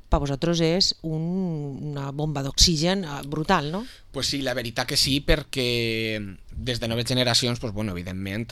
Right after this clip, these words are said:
Speaker 2: eh, si, si li va bé al partit, al, al Partit Popular des de Noves Generacions, pues, mos va bé també com a organització, perquè tenim més força i, i, i és un, és, és un signe positiu. I el que ha passat en Galícia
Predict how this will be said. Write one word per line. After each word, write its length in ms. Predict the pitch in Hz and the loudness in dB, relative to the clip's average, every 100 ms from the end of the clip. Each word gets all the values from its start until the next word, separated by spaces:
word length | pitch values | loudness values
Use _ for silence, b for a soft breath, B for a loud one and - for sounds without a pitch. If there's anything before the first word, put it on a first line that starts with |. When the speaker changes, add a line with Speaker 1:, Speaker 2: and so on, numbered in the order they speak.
| - | -4
Speaker 2:
eh, 80 | |
si, 420 | 101 - 107 95 - | 0 0 0 -2 0
si 320 | - - 107 | 2 4 2
li 140 | 101 98 | -2 -2
va 140 | 104 104 | -2 0
bé 640 | 110 107 107 107 107 110 | 2 4 4 2 2 2
al 220 | 110 107 | 0 -2
partit, 640 | 107 101 - 110 110 113 - - | -2 -4 -4 -2 0 -2 -4 -4
al, 560 | 113 110 110 107 78 | -2 0 -2 -4 -6
al 140 | 104 113 | -6 -6
Partit 180 | 113 113 | -4 -4
Popular 360 | 110 110 107 | 0 2 2
des 100 | 117 | 0
de 80 | 117 | 0
Noves 240 | 110 107 | 0 2
Generacions, 540 | 113 113 107 104 107 104 | 2 2 0 0 -2 0
pues, 260 | 127 - - 110 95 - - | 0 0 -4 -14 -14 -14 -4
mos 280 | 127 110 110 | -2 0 2
va 140 | 117 | 4
bé 120 | 120 117 | 4 2
també 240 | 101 147 | 0 0
com 160 | 170 120 | 2 0
a 80 | 110 | 0
organització, 720 | 113 107 - - 113 98 90 110 | -2 -4 -2 -2 -2 -4 -6 -8
perquè 160 | - | -8
tenim 280 | 98 104 117 | -6 -2 0
més 160 | 101 - | 0 2
força 460 | 135 - - 123 127 | 0 0 -2 -2 -2
i, 300 | 110 107 101 B B B B B - | -4 -6 -10 B B B B B -6
i, 500 | 120 113 107 101 98 90 - - | 0 2 2 0 -2 -6 -12 -8
i 140 | 123 113 | 0 2
és 140 | - 117 | 2 0
un, 160 | 113 - | -2 -4
és, 160 | 110 - | -8 -6
és 160 | 113 | -4
un 80 | 120 | -2
signe 320 | 113 110 110 | -2 -2 -4
positiu. 460 | 110 - 98 92 82 B B B B B - | -4 -6 -6 -8 -10 B B B B B -8
I 180 | 165 147 139 | 2 6 6
el 80 | 131 | 6
que 80 | |
ha 80 | 151 | 4
passat 240 | 190 196 196 | 4 2 2
en 160 | 196 | 2
Galícia 540 | 185 202 - 202 196 | 2 2 0 2 2